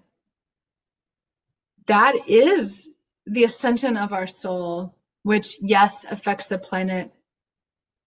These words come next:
but is our coming home. It's our coming home to ourselves. It's our coming home to the divine within. And that journey,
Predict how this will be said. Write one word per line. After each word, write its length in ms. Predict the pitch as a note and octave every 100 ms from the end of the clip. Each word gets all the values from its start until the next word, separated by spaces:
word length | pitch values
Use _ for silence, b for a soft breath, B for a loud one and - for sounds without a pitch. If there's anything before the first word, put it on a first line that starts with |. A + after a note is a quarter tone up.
| _ _ _ _ - -
but 140 | G#3+ G#3
is 140 | G3+
our 220 | - A3+
coming 320 | A3+ A3 G3+
home. 640 | F#3+ G3 A3 D4 - G#3+ G#3 _ -
It's 140 | -
our 220 | G#3 B3+
coming 280 | C4+ A#3+ G#3+
home 440 | F#3 G3+ G#3 G#3 G3
to 100 | G3
ourselves. 500 | F#3+ - G3 F#3+ F#3+
It's 80 |
our 200 | - G#3
coming 280 | G#3+ G#3 F#3
home 500 | F#3 G3 F#3+ F#3+ G3+ - _ _ -
to 100 | -
the 80 | G3+
divine 400 | G3 F#3+ G3 F#3+
within. 540 | F#3+ F#3+ G3 F#3 F#3 -
And 300 | F#3+ F#3+ - _ b b b b b _ _
that 240 | - A3 G3+
journey, 800 | A3 G#3+ A#3 A#3 G#3 G3 G3